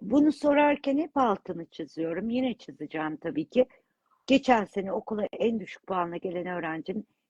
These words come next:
yüzdelik dilimini ve puanını soracağım size. Ama bunu da belirteceğim ki bu geçen senenin verili-, verileri. Hatta şunu da izninizle söylemek istiyorum.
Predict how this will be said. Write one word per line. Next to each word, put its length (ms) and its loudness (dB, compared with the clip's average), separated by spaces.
yüzdelik 480 0
dilimini 420 -4
ve 100 8
puanını 480 2
soracağım 640 -6
size. 200 -2
Ama 320 4
bunu 200 6
da 220 4
belirteceğim 680 2
ki 280 -2
bu 220 8
geçen 400 2
senenin 500 -2
verili-, 300 -2
verileri. 340 2
Hatta 340 2
şunu 280 0
da 100 6
izninizle 580 -4
söylemek 460 -6
istiyorum. 400 -2